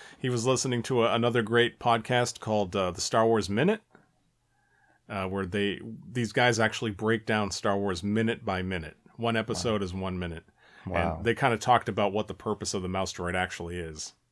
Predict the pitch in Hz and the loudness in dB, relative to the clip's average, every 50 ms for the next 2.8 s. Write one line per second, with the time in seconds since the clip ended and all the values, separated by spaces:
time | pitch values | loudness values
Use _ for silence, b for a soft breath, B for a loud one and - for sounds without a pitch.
0 | _ _ - 107 98 95 92 92 - - 104 98 - - 92 101 110 - 113 117 | _ _ 0 2 2 2 2 0 0 2 2 2 4 6 8 8 10 10 8 6
1 | - - - - 104 101 101 104 101 - - - - 107 101 104 - - - - | 4 0 -4 0 2 4 4 4 2 0 -2 0 2 2 2 2 -2 -14 -10 -4
2 | 110 90 90 92 95 92 - - - 92 85 80 80 80 80 82 | 0 4 4 4 4 2 -2 -6 -2 0 0 2 0 0 -2 -6